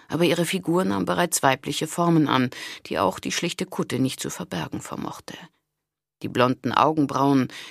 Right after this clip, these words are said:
die den ängstlichen Gesichtsausdruck noch unterstrichen,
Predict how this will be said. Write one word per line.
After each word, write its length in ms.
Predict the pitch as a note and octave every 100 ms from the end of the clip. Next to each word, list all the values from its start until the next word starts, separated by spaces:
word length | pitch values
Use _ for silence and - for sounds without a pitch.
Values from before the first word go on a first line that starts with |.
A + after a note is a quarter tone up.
| -
die 80 | C#3
den 160 | C3+
ängstlichen 560 | - E3+ - - - A#2+
Gesichtsausdruck 840 | B2 C3+ - - C3 C#3 - C3+
noch 160 | C3 -
unterstrichen, 760 | C3 A#2+ - - C#3 C3+ B2+